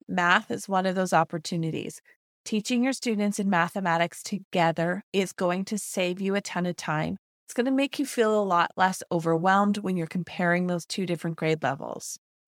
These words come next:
Using differentiated math centers will allow you to target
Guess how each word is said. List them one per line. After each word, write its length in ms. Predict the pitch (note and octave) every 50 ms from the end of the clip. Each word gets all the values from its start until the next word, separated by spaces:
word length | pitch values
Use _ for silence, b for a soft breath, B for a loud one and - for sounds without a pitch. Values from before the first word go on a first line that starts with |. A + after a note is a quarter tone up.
| B B B B B B B B _ _ _
Using 380 | - F#3+ G#3 A3 G#3 A#3+ A#3 G#3+
differentiated 760 | A3+ G#3 - - A3 G#3+ G#3 - - G#3 F#3+ F#3+ F#3+ F#3 F#3+
math 280 | F#3 F3 E3+ F3 F3+
centers 500 | - - A3 G#3+ G3+ - A#3 A#3+ B3 A#3
will 180 | A3+ G#3+ G3 F#3
allow 360 | F3+ F3+ F3+ E3 E3 E3+ F#3
you 240 | G3 G3 G3+ G#3+ G#3+
to 220 | G3+ - - G3
target 600 | - - - - - F3+ F3 F3 F3+ G3 G3+ -